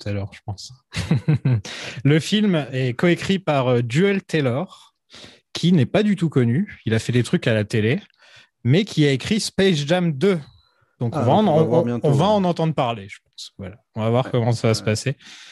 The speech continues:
Speaker 1: Euh,
Speaker 2: En
Speaker 1: est-ce
Speaker 2: tout cas, on va plus fantasmer sur Bunny, euh, Bugs Bunny féminine, là, je sais pas comment elle s'appelle. Ladybug, les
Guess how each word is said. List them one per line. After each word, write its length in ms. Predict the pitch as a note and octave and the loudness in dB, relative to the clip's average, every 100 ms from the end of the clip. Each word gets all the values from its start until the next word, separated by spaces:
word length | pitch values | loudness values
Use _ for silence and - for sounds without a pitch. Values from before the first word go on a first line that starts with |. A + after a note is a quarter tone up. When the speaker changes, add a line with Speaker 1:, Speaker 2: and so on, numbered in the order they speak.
| - - | -14 -2
Speaker 1:
Euh, 60 | |
Speaker 2:
En 20 | A#2 | 0
Speaker 1:
est-ce 140 | B2+ | 0
Speaker 2:
tout 40 | A2+ | 0
cas, 120 | D#3 | 0
on 100 | C#3 | 2
va 120 | A2 | 2
plus 140 | - | 0
fantasmer 460 | C#3+ C3 A#2 A#2+ C#3+ | -4 -4 -4 -4 -4
sur 180 | B2+ A#2 | -4 -4
Bunny, 380 | G#2 A2+ A2+ A2 | -2 0 0 0
euh, 420 | G2 F#2+ F#2 F#2+ F#2+ _ B2 | -2 -4 -6 -8 -12 _ -12
Bugs 260 | A2 G#2+ | -8 -6
Bunny 240 | A#2+ A2 G#2 | -2 -2 -2
féminine, 560 | A2 G#2+ A2+ D3 C#3 | -2 -2 -2 -4 -6
là, 80 | B2+ | -8
je 60 | B2 | -10
sais 40 | |
pas 80 | A2+ | -10
comment 140 | G#2 | -10
elle 60 | G2 | -8
s'appelle. 320 | G#2 A#2 C#3 - - | -8 -8 -8 -12 -8
Ladybug, 460 | A2 G#2 G#2 A2 | -6 -4 -2 -2
les 80 | G#2+ | -2